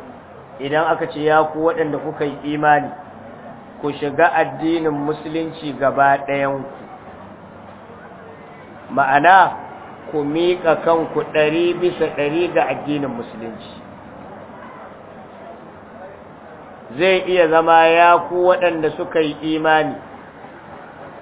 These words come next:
ku shiga addinin musulunci gaba ɗayansa. Ina fata an gane, ku shiga addinin musulunci gaba ɗayansa. Wannan ana nufin gaba ɗayanku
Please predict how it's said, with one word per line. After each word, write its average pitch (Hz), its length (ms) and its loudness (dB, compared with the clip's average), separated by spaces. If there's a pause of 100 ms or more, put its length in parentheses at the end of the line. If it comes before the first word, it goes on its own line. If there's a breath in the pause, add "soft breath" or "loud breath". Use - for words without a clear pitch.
(720)
ku 143 140 -6
shiga 139 380 0
addinin 151 560 -2
musulunci 143 840 -6
gaba 135 500 0
ɗayansa. 135 680 0 (2500)
Ina 160 160 0
fata 143 260 0
an 147 120 -2
gane, 143 240 -2 (360)
ku 139 100 -10
shiga 160 280 2
addinin 160 360 -2
musulunci 170 680 -4 (640)
gaba 143 500 6
ɗayansa. 143 560 2 (1000)
Wannan 202 340 6
ana 208 260 4
nufin 202 400 0
gaba 180 540 6
ɗayanku 208 560 2